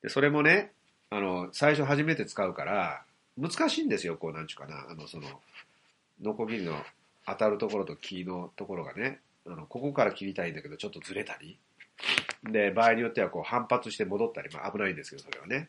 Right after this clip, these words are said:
いうことがあったりするわけだけども、まあ、それもね、結局ね、えーっと、何枚切ったっけ？六十枚、あの、切ったわけですけど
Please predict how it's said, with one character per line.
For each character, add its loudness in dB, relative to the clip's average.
い -6
う -6
こ -8
と -10
が -10
あ -10
っ -20
た -16
り -14
す -2
る 4
わ 4
け -2
だ -4
け -14
ど -12
も、 -6
ま -6
あ、 -8
そ 0
れ 4
も 2
ね、 0
結 -10
局 -8
ね、 -2
え -8
ー -20
っ -20
と、 -14
何 -8
枚 -10
切 -18
っ -20
た -18
っ -20
け？ -16
六 -6
十 4
枚、 -4
あ -14
の、 -12
切 -16
っ -20
た -10
わ -12
け -16
で -14
す -14
け -20
ど -8